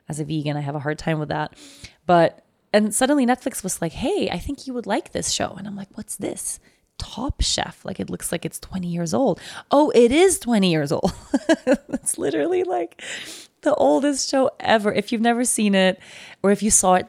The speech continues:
then back in, like, two thousand and two or something, or whenever it was, you have to rewatch it. It's amazing. It's, like, one of those really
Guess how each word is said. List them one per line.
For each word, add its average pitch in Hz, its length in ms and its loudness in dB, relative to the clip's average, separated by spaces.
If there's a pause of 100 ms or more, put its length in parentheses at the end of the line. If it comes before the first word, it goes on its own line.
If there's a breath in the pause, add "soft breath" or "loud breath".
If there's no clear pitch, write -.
then 160 360 0
back 160 280 0
in, 156 100 -2
like, 143 260 -4
two - 200 -4
thousand 151 640 2
and 151 280 -6
two 151 400 -2
or 160 100 2
something, 170 400 -4
or 165 100 -2
whenever 160 360 -4
it - 100 -6
was, 165 320 0 (520 loud breath)
you 165 220 2
have 143 300 -2
to 160 120 0
rewatch 143 400 -4
it. - 160 -4
It's 170 320 -2 (100)
amazing. 170 1120 -2
It's, - 120 -8
like, 170 180 0
one 180 120 2
of 180 80 4
those 165 240 2
really 240 580 -2